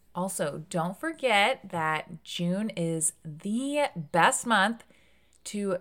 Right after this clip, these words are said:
join us inside of our Fit Moms community.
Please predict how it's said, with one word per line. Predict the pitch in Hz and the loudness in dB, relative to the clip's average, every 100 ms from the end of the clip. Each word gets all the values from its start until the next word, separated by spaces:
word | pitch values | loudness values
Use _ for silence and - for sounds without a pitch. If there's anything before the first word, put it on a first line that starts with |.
| 170 | -4
join | - 185 202 202 | -2 0 0 0
us | 151 165 - - - - | 0 0 -2 -4 -6 -4
inside | 175 180 185 175 160 | -2 0 0 0 0
of | 165 | 0
our | 156 | -2
Fit | 156 - 165 - | -4 -4 -4 -4
Moms | 160 151 165 | -6 -6 -8
community. | - 165 156 151 160 165 | -6 -6 -4 -8 -12 -18